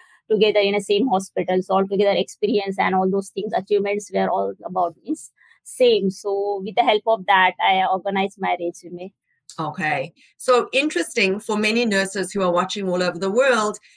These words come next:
Speaker 2: you might not realize that you need a resume,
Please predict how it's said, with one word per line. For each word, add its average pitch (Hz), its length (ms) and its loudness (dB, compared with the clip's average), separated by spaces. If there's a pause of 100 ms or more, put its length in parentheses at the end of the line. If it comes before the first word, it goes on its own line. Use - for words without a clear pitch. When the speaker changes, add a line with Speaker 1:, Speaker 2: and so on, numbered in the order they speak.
Speaker 2:
you 214 100 -4
might 220 220 2
not 208 160 0
realize 220 420 4
that 190 160 -4
you 190 100 2
need 220 240 4
a 180 120 2
resume, 135 580 -4